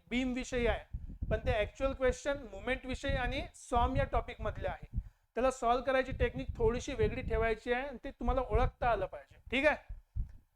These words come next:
तर, अ, या ठिकाणी आपण हा आपला टॉपिक जो आहे फ्रेम आणि स्ट्रक्चर इथे थांबूया, संपूया. Obviously तुम्ही हे सगळे व्हिडिओ लेक्चर बघतायत आपल्या ॲपवर, ॲपचं नाव आहे पीसीसी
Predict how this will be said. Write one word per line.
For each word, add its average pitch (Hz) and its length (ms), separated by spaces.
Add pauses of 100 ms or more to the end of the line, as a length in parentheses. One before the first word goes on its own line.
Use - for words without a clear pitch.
(300)
तर, 233 180
अ, 240 200 (1040)
या 208 100
ठिकाणी 240 300
आपण 240 280 (260)
हा 208 180
आपला 220 200 (100)
टॉपिक 202 260
जो 202 120
आहे 214 180
फ्रेम 208 220
आणि 214 120
स्ट्रक्चर 220 440
इथे 202 120 (100)
थांबूया, 208 360
संपूया. 220 500 (800)
Obviously 247 560
तुम्ही 220 160
हे 233 80
सगळे 233 240
व्हिडिओ 208 200
लेक्चर 233 260
बघतायत 240 600 (120)
आपल्या 220 400
ॲपवर, 233 340 (160)
ॲपचं 190 340
नाव 214 160
आहे 214 160
पीसीसी 220 580